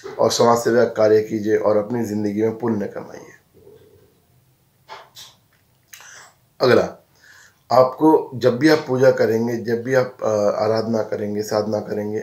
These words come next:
आप एक आसन पे बैठेंगे, उस आसन को साफ रखेंगे और उसी आसन पर आप बैठेंगे और बाबा की आराधना करेंगे या अपने इष्ट की आराधना करेंगे।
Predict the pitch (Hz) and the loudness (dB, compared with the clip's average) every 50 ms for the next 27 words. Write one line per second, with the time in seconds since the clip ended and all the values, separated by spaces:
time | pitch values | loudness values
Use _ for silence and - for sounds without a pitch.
0 | - - 110 110 110 - - 113 117 117 - - 101 101 - - 127 127 123 127 | -4 -4 -2 -2 -4 -4 -6 -6 -6 -4 -2 0 0 0 0 -2 -4 -2 -2 -4
1 | 120 107 104 101 - 110 104 104 107 117 120 120 - - - - - _ _ _ | -2 -2 -2 -4 -4 -4 -6 -4 -6 -6 -8 -10 -14 -18 -20 -20 -20 _ _ _
2 | 135 123 - 110 110 104 - 123 117 110 113 113 107 - - 117 117 120 - - | -10 -8 -4 -4 -6 -4 -4 -4 -4 -4 -4 -6 -6 -4 -2 -2 -2 -2 -2 -6
3 | 117 117 120 117 117 120 127 - - 110 - - 117 110 - - 127 113 101 101 | -6 -4 -2 -2 -2 -2 -2 -2 0 -2 0 -2 -4 -6 -6 -4 -2 -2 -2 -4
4 | - 101 101 98 - 107 - 107 - - - - - - - - _ _ _ _ | -6 -10 -10 -8 -8 -8 -8 -10 -12 -12 -12 -12 -12 -12 -16 -20 _ _ _ _
5 | _ _ _ _ _ _ _ _ _ _ _ _ _ _ _ _ _ _ _ _ | _ _ _ _ _ _ _ _ _ _ _ _ _ _ _ _ _ _ _ _
6 | _ _ _ _ _ _ _ _ - 120 113 - - - - _ _ _ - 104 | _ _ _ _ _ _ _ _ 0 2 2 2 0 -6 -16 _ _ _ 0 2
7 | 101 98 98 98 - - 101 101 107 101 - - - - - - 104 107 107 107 | 2 2 2 -2 -4 -2 -4 -2 -2 -4 -6 -8 -10 -14 -10 -6 -4 -4 0 0
8 | 110 110 110 107 101 - - - - - 107 107 107 - - 107 104 - - - | 2 2 2 2 0 0 -4 -10 -8 -4 -2 -2 -2 -2 -4 -8 -10 -10 -12 -6
9 | - 104 98 98 - - - - - - - - - - - | -4 -4 -4 -4 -6 -10 -12 -16 -18 -20 -20 -20 -20 -20 -20